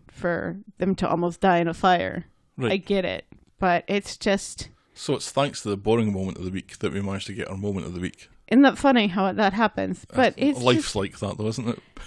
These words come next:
Speaker 1: You know,
Speaker 2: So
Speaker 1: it's
Speaker 2: often
Speaker 1: just
Speaker 2: my boring moment of the week leads
Speaker 1: it's
Speaker 2: into my
Speaker 1: just
Speaker 2: moment of the
Speaker 1: over and
Speaker 2: week.
Speaker 1: over again we have them arguing over who's more tired, and then the baby's crying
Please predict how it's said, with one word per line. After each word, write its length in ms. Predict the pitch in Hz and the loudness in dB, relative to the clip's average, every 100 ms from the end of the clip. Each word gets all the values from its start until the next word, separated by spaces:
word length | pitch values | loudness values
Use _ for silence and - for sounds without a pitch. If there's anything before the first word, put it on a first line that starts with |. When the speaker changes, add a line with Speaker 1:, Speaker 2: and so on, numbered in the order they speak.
| - - _ | -20 -20 _
Speaker 1:
You 160 | 277 302 | 6 8
know, 340 | 294 269 294 | 10 8 6
Speaker 2:
So 100 | - | 6
Speaker 1:
it's 80 | 247 | 6
Speaker 2:
often 320 | - 269 120 | 6 6 2
Speaker 1:
just 40 | 110 | 2
Speaker 2:
my 160 | 120 | 2
boring 340 | 107 107 98 98 | 0 0 2 2
moment 280 | 98 98 | 0 -2
of 60 | 101 | -4
the 60 | 98 | -6
week 280 | 101 - - - | -6 -10 -20 -10
leads 200 | 123 120 | -6 -2
Speaker 1:
it's 120 | 262 - | -2 -2
Speaker 2:
into 60 | 262 | -4
my 80 | |
Speaker 1:
just 100 | 190 | -4
Speaker 2:
moment 160 | 196 254 | 4 4
of 60 | 277 | 6
the 40 | |
Speaker 1:
over 80 | 277 | 6
and 120 | 262 | 8
Speaker 2:
week. 60 | 233 | 6
Speaker 1:
over 180 | 240 226 | 4 2
again 320 | 202 196 196 | 0 -2 0
we 100 | 196 214 | 0 2
have 300 | 190 180 180 | 0 -4 0
them 180 | 208 | 2
arguing 560 | 220 208 208 208 196 196 | 4 2 2 2 2 2
over 240 | 180 185 | 0 -2
who's 240 | 185 233 220 | -2 -4 -2
more 200 | 214 202 | 0 -2
tired, 580 | - 196 190 185 185 - - _ _ _ - - _ _ _ _ - | -2 0 2 0 -2 -6 -20 _ _ _ -20 -20 _ _ _ _ 4
and 160 | 202 | 4
then 120 | 190 196 | 6 4
the 60 | |
baby's 360 | 190 190 185 180 | 4 2 2 -2
crying 540 | - 202 175 170 165 | 0 2 4 2 0